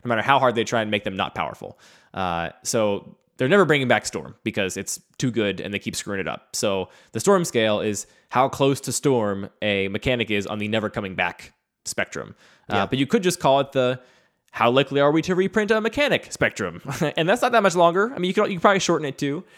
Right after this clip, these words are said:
Speaker 1: Uh, so, like, those things, it's like, yeah, now we can say storm scale, but, like, is that really helping out at all? But I'll tell you what it really does.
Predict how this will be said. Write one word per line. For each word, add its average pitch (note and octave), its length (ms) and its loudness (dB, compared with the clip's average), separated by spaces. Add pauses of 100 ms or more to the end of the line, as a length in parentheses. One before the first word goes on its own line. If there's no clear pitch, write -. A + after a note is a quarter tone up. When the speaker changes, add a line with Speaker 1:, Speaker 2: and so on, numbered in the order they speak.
(220)
Speaker 1:
Uh, C#3+ 300 -2
so, E3+ 160 -2
like, D#3 160 2
those G3 200 2
things, D#3+ 160 -2
it's D3 140 -8
like, C#3 180 2 (220)
yeah, D3 320 2
now A2 160 2
we C3+ 100 4
can C3 140 -8
say C3 100 -2
storm C#3+ 300 -2
scale, F2 340 -2
but, - 240 -2
like, G#2+ 160 -2
is G#2 100 -6
that A#2+ 360 -2
really B2+ 400 -2
helping C3+ 340 -2
out C#3 320 2
at D3+ 80 0
all? F#3+ 300 -2 (160)
But D#3+ 80 6
I'll E3+ 60 8
tell A#3 80 6
you A#3+ 40 6
what G3+ 80 6
it D#3+ 60 -2
really G3 160 4
does. C3 280 2